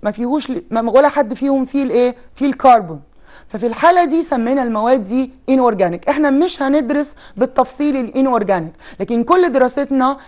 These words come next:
الت-، يونت وان هنتكلم عن الاورجانيك بيولوجيكال ماكرو مولكيولز، هنتكلم عن الكربوهيدرات والليبيد والبروتين والنيوكليك اسيد بالتفصيل. يبقى النهارده انا هبدأ معاكم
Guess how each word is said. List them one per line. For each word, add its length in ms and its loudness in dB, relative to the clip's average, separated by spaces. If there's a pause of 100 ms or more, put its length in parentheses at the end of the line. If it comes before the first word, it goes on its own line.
(120)
الت-، 320 -2
يونت 460 2
وان 240 4 (280)
هنتكلم 580 2
عن 160 0
الاورجانيك 640 0 (220)
بيولوجيكال 600 2
ماكرو 300 -4
مولكيولز، 580 4 (180)
هنتكلم 420 0
عن 120 -2
الكربوهيدرات 920 -2
والليبيد 480 2
والبروتين 840 -2 (240)
والنيوكليك 580 -2
اسيد 380 -4
بالتفصيل. 520 -10 (2250)
يبقى 280 2 (260)
النهارده 600 2 (240)
انا 280 0
هبدأ 320 2 (360)
معاكم 600 4